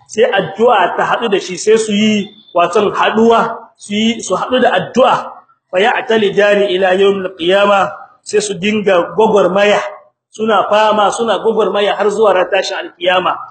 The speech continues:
Addu'a tana son ta yi tasiri, ta hana sabkasa, shi kuma yana son sai ya sabka. Ita bata bari ya sabka kuma shi bai bar-, shi kuma bai sabka ba. Shine fa ya'tal j-, jani ila yaumi, yaumil qiyama. Wannan hadisin shi ma,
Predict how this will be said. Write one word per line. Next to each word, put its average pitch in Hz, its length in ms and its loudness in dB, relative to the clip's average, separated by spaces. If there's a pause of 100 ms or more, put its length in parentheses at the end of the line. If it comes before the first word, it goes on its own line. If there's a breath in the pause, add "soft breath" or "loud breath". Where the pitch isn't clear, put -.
(180)
Addu'a 175 400 0
tana 214 240 0
son 208 200 -2
ta - 120 -2
yi 196 80 2
tasiri, 220 560 0
ta 196 160 -2
hana 226 160 -2
sabkasa, - 800 -4
shi 220 160 -12
kuma 233 160 0
yana 214 160 2
son 208 200 0
sai 208 280 4
ya 196 80 4
sabka. 180 560 -4 (240 soft breath)
Ita 240 160 0
bata 226 240 2
bari 247 240 2
ya 233 120 4
sabka 214 360 -2
kuma 226 160 0
shi 247 240 -2
bai 214 80 2
bar-, 220 240 0
shi - 240 -8
kuma 233 480 0
bai 214 160 2
sabka 185 400 -2
ba. 190 100 0 (300)
Shine 233 240 -2
fa 190 160 -2
ya'tal 220 400 0
j-, 196 320 -6
jani 220 320 2
ila 190 160 2
yaumi, 226 720 2
yaumil 220 320 0
qiyama. 175 440 0 (280)
Wannan 202 240 0
hadisin 196 400 -4
shi 208 160 -4
ma, 202 280 2